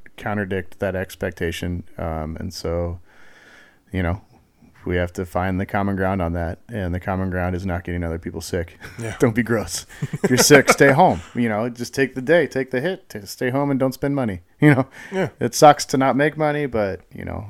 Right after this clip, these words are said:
Speaker 1: it, y-, you know, fuck, that's life.
Speaker 2: Yeah.
Speaker 1: Plan around it. <laughs>
Speaker 2: I always say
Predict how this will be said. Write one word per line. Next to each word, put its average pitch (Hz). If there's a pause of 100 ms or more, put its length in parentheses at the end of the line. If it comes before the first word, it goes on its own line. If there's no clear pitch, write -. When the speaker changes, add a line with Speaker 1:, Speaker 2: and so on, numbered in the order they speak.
Speaker 1:
it, 92 (320)
y-, 101 (380)
you -
know, 90 (140)
fuck, - (380)
that's 123
life. 123
Speaker 2:
Yeah. 104 (140)
Speaker 1:
Plan 139
around 123
it. 85 (320)
<laughs> -
Speaker 2:
I 127
always 123
say 113